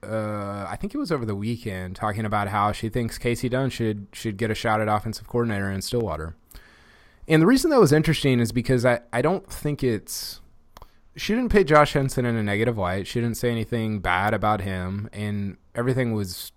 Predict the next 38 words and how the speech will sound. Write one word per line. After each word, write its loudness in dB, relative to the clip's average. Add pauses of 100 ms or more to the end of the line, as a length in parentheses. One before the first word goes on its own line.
(120)
incredibly -2
positive. 0
But -4 (580)
I, 4
I 4
just 2
thought 6
it 8
was 2
an -4
interesting -4
stance -6 (180)
to -8
take. -4
I 2
don't -2
feel -2
like 0
you -6
see -4
that 2
a 0
lot, 0 (220)
um, -6 (880)
when 0
something 0
is -4
kind -4
of -6
this -6 (160)
close -4
from -6
the -6
exterior, -6
like, -6
from -6
the -4
outs-, -2